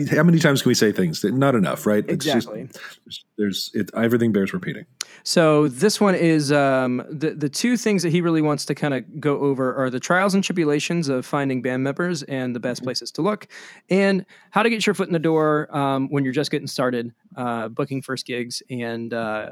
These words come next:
Speaker 2: and just kind of making those connections.
Speaker 1: Yeah,
Speaker 2: Um,
Speaker 1: good.
Speaker 2: I feel like we both have pretty solid things to say about it,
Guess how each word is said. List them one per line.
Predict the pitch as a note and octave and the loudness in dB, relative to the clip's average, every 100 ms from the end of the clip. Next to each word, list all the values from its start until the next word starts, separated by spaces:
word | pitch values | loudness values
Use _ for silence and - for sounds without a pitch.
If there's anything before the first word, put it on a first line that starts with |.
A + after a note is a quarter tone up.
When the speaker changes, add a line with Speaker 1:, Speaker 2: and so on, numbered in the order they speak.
| - | -12
Speaker 2:
and | A#2+ | -12
just | A#2+ - | -10 -10
kind | - A#2 | -8 -8
of | A2+ - - - | -10 -14 -20 -10
making | C3+ C3+ C3+ B2+ | -4 -4 -4 -8
those | A#2+ A#2 A2 | -4 -6 -6
connections. | B2 G#2+ - - - - - _ _ _ - | -10 -10 -10 -14 -14 -14 -14 _ _ _ -4
Speaker 1:
Yeah, | B2+ - | -2 -4
Speaker 2:
Um, | - | -8
Speaker 1:
good. | - E2+ - _ _ _ | -8 -8 -8 _ _ _
Speaker 2:
I | C#3+ | -2
feel | G3+ | 2
like | G3 E3+ | 2 2
we | |
both | D#3 D#3+ | 2 2
have | E3+ C#3 B2 - | 2 -2 -6 -14
pretty | - D#3+ | -4 -4
solid | C3 C#3+ C3 | 0 0 0
things | C#3+ B2+ | -4 -6
to | - | -6
say | - | -4
about | B2+ B2+ B2 | -2 -2 -4
it, | A#2 | -6